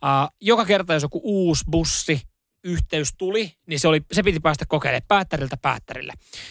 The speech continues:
Ja, ja mä keräsin siis bussilippuja, sit mä oon joskus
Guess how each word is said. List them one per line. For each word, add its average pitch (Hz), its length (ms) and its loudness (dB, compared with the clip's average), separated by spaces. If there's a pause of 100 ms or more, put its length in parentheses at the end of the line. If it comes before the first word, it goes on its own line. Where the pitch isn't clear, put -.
(360)
Ja, 139 240 2
ja 147 80 0
mä 147 100 2
keräsin 156 300 2
siis 127 160 -2
bussilippuja, 156 640 -2
sit 139 140 -2
mä 143 80 -2
oon 139 60 2
joskus 135 220 -6